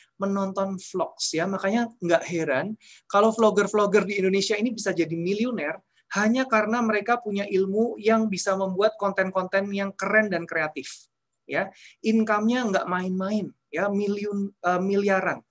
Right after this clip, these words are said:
ya, hanya dengan, eh, konten-konten yang keren yang ada di, eh, vlog mereka di YouTube gitu. Dan nanti kalau teman-teman tertarik di bidang digital creative production ini, nanti teman-teman bisa belajar banyak hal. Ada, ada beberapa kurikulum yang, eh, saya tampilkan di sini ya, seperti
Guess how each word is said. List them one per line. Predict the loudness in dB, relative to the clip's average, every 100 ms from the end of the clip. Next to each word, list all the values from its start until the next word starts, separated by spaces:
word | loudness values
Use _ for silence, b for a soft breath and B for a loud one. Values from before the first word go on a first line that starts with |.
| _ _ _
ya, | -6 -6 -6 B B -2
hanya | 0 0 -4
dengan, | -4 0 2 2 2
eh, | 2 0
konten-konten | -2 -2 -2 -4 -2 -2
yang | -2 -4
keren | -2 -2 -2
yang | -6 -4
ada | -4 -2 -2
di, | -6 -6 -6
eh, | -6 -6
vlog | -6 -6 -6
mereka | -4 -4 -2
di | -6
YouTube | -8 -12 -16 _ _ _ _ _
gitu. | -18 -10 -10 -10 B B B B 0
Dan | 4 6 6
nanti | 2 2 4
kalau | 6 8 6 4
teman-teman | 0 0 0 0 0
tertarik | 0 2 0 0
di |
bidang | -4 -2 -2 -4
digital | -2 -2
creative | 0 -2 -2
production | -6 -4 -2 -4 -4
ini, | -2 0
nanti | 0 -2
teman-teman | -4 -6 -6 -6
bisa | -4 -6
belajar | -4 -2 0 -2
banyak | -4 -6 -2
hal. | -2 -2
Ada, | -4 -4 -6 _
ada | 0 2 2
beberapa | 0 4 4 2
kurikulum | 0 0 0 2 2 2
yang, | -2 -4 -6
eh, | -4 -2 0
saya | 2 4 4 2
tampilkan | -2 -2 -2 -2
di | -2
sini | -6 -4 -2
ya, | -2
seperti | -2 -8 -6 -8